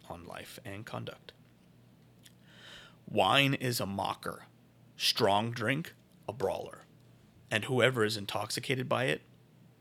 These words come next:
is not wise. The terror of a king is like the growling of a lion. He who provokes him to anger forfeits his own life. Keeping away from strife is an honor to a man,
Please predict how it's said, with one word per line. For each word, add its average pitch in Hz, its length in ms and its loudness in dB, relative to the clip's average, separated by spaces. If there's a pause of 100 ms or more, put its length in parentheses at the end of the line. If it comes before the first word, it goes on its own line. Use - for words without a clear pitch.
(220)
is 107 140 -6
not 92 240 -4
wise. - 460 -10 (1500)
The 139 80 2
terror 135 400 4
of 120 180 0
a 107 60 -2
king 101 480 0 (320)
is 117 180 -2
like 101 160 0
the 110 60 -4
growling 92 440 -2
of 90 120 -12
a 98 40 -8
lion. 104 420 -2 (680)
He 131 220 4
who 123 160 -2
provokes 110 440 -2
him 107 120 -4
to - 200 -6
anger 104 360 -4 (260)
forfeits 123 680 -4
his 120 140 -2
own 110 220 -2
life. - 460 -14 (1200)
Keeping 156 340 4
away 120 220 6
from 113 200 -2
strife 98 440 2
is 104 100 -4
an 101 140 -4
honor 110 340 2
to - 180 -8
a 90 60 -12
man, 90 380 -12